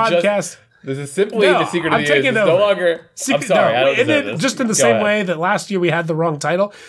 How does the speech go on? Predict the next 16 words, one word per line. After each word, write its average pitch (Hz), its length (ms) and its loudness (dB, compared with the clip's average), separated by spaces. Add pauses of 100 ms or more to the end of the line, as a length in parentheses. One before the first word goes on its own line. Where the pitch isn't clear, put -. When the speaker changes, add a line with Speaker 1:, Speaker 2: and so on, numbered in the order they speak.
(160)
Speaker 1:
but 214 180 0
we're 208 100 2
fixing 311 460 -2
it 302 220 -2 (180)
week 285 320 0 (160)
one 214 520 -2 (100)
this 233 260 0
year. 147 400 -2 (320)
It 165 80 -4
doesn't 247 240 0
matter 226 280 2
that 196 120 -2
it's 175 160 -2
the 170 80 -2
wrong 180 280 0
year. 196 420 0